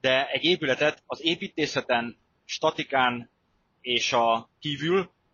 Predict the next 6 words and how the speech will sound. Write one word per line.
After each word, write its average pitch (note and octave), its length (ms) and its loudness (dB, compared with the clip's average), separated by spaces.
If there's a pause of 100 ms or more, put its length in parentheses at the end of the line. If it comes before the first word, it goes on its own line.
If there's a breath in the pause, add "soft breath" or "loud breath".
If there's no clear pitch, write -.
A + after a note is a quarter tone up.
(140)
én C#3+ 160 0
átlátom B2+ 800 0 (200)
a G#2+ 400 -6
vízszereléssel, B2+ 1080 0
a A#2 80 -8
csatornával, A#2 1000 0